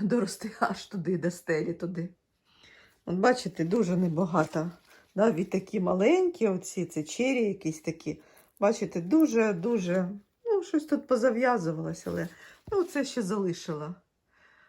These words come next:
Оцю китицю залишила. От. Зараз все, що мені не потрібно, бачите,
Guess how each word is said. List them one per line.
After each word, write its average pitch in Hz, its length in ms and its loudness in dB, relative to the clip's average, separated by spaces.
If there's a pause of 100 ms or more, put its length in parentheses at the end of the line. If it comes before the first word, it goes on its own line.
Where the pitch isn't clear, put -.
(140)
Оцю 180 280 -4
китицю 240 440 -2
залишила. 185 680 2 (320)
От. 196 280 -12 (880)
Зараз 226 320 2
все, 233 380 -2 (1000)
що - 220 -2
мені 214 260 4
не 202 140 4
потрібно, 202 680 2 (640)
бачите, 196 640 -8